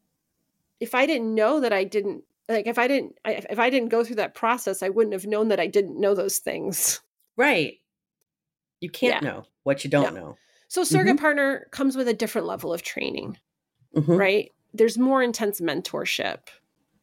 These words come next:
Speaker 1: Now, t-, now again, surrogate partner therapy, like cuddling, is not a,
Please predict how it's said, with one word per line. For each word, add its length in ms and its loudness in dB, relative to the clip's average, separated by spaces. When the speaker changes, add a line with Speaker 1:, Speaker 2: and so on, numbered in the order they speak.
Speaker 1:
Now, 120 0
t-, 280 -10
now 340 0
again, 380 -6
surrogate 320 -2
partner 220 0
therapy, 340 0
like 180 2
cuddling, 400 2
is 160 0
not 220 2
a, 160 0